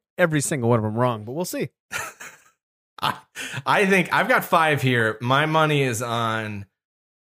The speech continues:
Speaker 2: I think you can definitely get two and maybe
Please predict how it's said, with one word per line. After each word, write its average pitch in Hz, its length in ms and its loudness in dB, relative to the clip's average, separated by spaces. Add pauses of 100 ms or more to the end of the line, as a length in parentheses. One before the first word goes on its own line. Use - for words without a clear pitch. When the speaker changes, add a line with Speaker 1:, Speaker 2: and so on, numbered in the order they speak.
(720)
Speaker 2:
I 147 160 2
think 170 180 2
you 147 120 2
can 123 220 -4
definitely 160 380 0
get 151 240 0
two 127 640 4
and 113 260 -4
maybe 113 760 -2